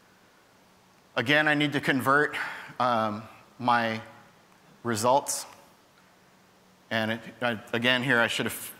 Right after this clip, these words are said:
made this skip, but forgive me for that. Um,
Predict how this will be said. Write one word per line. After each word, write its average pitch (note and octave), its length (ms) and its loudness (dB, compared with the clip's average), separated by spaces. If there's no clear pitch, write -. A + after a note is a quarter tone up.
made A2+ 220 -2
this A2 140 -2
skip, - 420 -4
but G#2 200 -8
forgive A2+ 260 2
me A2 100 0
for G#2 140 -2
that. G#2+ 320 0
Um, G#2 360 0